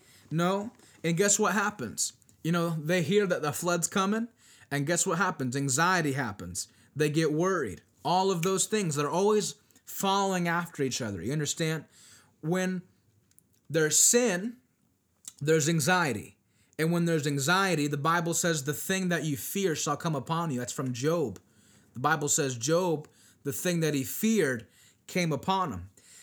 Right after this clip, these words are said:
And so there's things that happen spiritually that people don't even understand.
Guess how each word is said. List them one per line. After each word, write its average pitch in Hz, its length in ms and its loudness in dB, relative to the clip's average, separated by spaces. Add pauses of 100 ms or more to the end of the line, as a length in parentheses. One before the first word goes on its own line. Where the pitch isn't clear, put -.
(160)
And 160 180 2
so 180 360 2 (1000)
there's 165 300 2
things 214 340 2
that 170 140 2
happen 180 360 0
spiritually 190 600 2
that 139 160 -6
people 180 240 -2
don't 170 160 0
even 156 180 0
understand. 156 600 -2